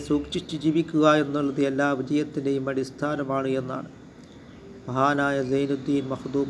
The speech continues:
റളിയല്ലാഹു അൻഹു പറഞ്ഞിട്ടുള്ളതെങ്കിൽ തഖ്വയിൽ അധിഷ്ഠിതമായിട്ട് നാം ജീവിക്കുകയും ധാരാളം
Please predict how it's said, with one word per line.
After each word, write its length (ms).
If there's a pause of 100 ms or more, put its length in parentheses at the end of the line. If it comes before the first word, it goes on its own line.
(120)
റളിയല്ലാഹു 600 (100)
അൻഹു 220 (1160)
പറഞ്ഞിട്ടുള്ളതെങ്കിൽ 880 (1120)
തഖ്വയിൽ 520
അധിഷ്ഠിതമായിട്ട് 800 (100)
നാം 120 (120)
ജീവിക്കുകയും 760 (2250)
ധാരാളം 480